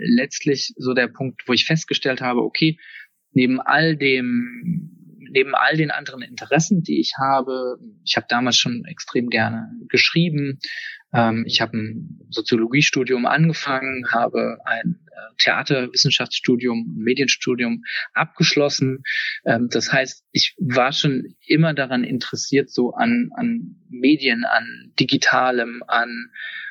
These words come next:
an, vielleicht sagen wir auch der Kommunikation an der Oberfläche und gleichzeitig aber durchaus mit dem, mit dem Sinn, in die Tiefe zu gehen und zu gucken, was, was passiert da eigentlich? Also warum ticken Medien, wie sie ticken, äh, welche Kommunikation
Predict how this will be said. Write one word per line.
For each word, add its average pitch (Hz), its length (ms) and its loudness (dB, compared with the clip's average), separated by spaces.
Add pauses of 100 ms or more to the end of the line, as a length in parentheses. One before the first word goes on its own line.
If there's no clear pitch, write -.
(380)
an, 117 680 2
vielleicht 131 280 0
sagen 180 180 2
wir 165 160 0
auch - 280 -4 (920)
der 131 200 4
Kommunikation 147 680 2
an 147 100 0
der 123 160 -2
Oberfläche 202 720 -2
und 131 160 2
gleichzeitig 147 640 0
aber 135 180 -2
durchaus 139 520 0
mit 135 180 -2 (120)
dem, 131 440 2
mit 123 200 -4
dem 120 240 2
Sinn, 147 540 2 (160)
in 131 160 2
die 131 80 4
Tiefe 160 320 2
zu - 120 -2
gehen 127 240 2
und 123 120 -2
zu - 80 -6
gucken, 123 360 0
was, 113 240 -2
was 120 140 0
passiert 117 320 0
da 101 120 0
eigentlich? - 420 -6
Also 98 160 -2
warum 113 260 0
ticken 120 280 2
Medien, 117 360 2
wie 107 120 2
sie 104 120 -8
ticken, 101 360 -2 (500)
äh, 107 240 2
welche 110 220 2
Kommunikation - 400 0